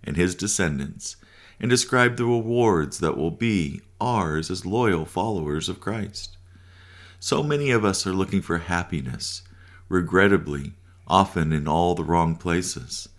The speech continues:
The Hundred Days to Freedom program is helping you to simplify your life, your routines,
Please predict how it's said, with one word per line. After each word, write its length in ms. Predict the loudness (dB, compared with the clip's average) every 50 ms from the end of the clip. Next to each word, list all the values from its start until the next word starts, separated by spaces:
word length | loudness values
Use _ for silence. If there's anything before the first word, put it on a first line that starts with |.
| -20 _ _ _ -20 -20 -20 -20 -12 -6
The 120 | -2 0
Hundred 280 | 0 2 2 2 2 4
Days 340 | 6 6 8 6 6 2 0
to 80 | -4 -6
Freedom 360 | -2 2 2 4 4 4 2
program 500 | 2 2 2 2 2 4 4 4 4 2
is 140 | 0 0 0
helping 360 | -2 -2 -2 0 0 0 2
you 140 | 2 2 2
to 80 | 2
simplify 640 | 0 0 0 0 0 -2 -2 -4 -4 -2 0 0 0
your 220 | 2 0 0 0
life, 480 | 0 -2 -2 -2 -4 -6 -8 -12 -20 -20 -20 -20 -20 -20 -20 -20 -20 -14 -2
your 200 | 2 4 4 6
routines, 840 | 6 6 4 4 2 -2 -2 -2 -2 -2 -4 -10 -12 -12 -12 -14 -14